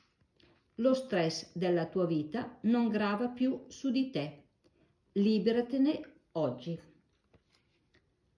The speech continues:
Hai scelto questa carta perché il tuo angelo dello stress vuole inondan-, inondarti di calma e serenità.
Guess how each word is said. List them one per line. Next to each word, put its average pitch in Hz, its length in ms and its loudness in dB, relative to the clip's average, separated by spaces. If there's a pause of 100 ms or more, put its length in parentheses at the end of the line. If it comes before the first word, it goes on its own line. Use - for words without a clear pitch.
(340)
Hai 277 160 0
scelto 180 440 2
questa 185 300 0
carta 156 500 -6
perché 240 400 0
il 226 120 0
tuo 233 160 0
angelo 214 580 2
dello 185 280 0
stress - 580 -4 (140)
vuole 247 680 2 (540)
inondan-, 208 840 4
inondarti 196 1080 0 (120)
di 233 220 -4
calma 269 640 0
e 247 100 2
serenità. 226 800 0